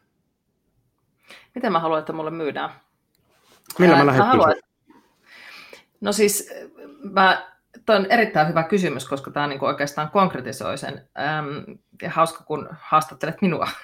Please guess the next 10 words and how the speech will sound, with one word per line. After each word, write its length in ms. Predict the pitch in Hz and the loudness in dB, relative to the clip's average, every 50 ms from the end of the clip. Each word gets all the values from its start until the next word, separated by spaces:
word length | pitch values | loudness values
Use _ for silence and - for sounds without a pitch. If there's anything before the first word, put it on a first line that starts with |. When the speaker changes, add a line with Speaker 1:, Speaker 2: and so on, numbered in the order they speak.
| - | -20
Speaker 1:
<laughs> 180 | - _ - - - | -20 _ -20 -4 -2
tässä. 280 | - 226 330 - - - - _ - 185 - - - _ - 190 - | 0 0 0 -2 -6 -8 -6 _ -2 -2 -2 -4 -6 _ -6 -4 -2
Tää 80 | 190 | -2
tuli 200 | 165 - 156 147 | 0 0 0 2
vähän 200 | 143 151 139 - - | 2 4 4 4 2
äkkiä. 300 | - - - - 117 113 - - - - - - - - - - _ | 2 0 -4 -6 -6 -6 -6 -10 -16 -18 -16 -16 -16 -18 -18 -8 _
Tota, 440 | - 175 - - - 170 165 165 156 - - - _ _ _ _ _ _ _ _ _ - 175 | -2 -2 0 2 4 4 4 4 2 -2 -6 -14 _ _ _ _ _ _ _ _ _ -10 -6
äm, 340 | 156 160 156 139 131 - - _ _ _ _ _ _ | -4 -4 -4 -6 -8 -12 -16 _ _ _ _ _ _
mä, 340 | _ - 208 214 262 - - - | _ 0 2 2 2 2 0 -2
mä 200 | 214 226 220 | -4 -4 -4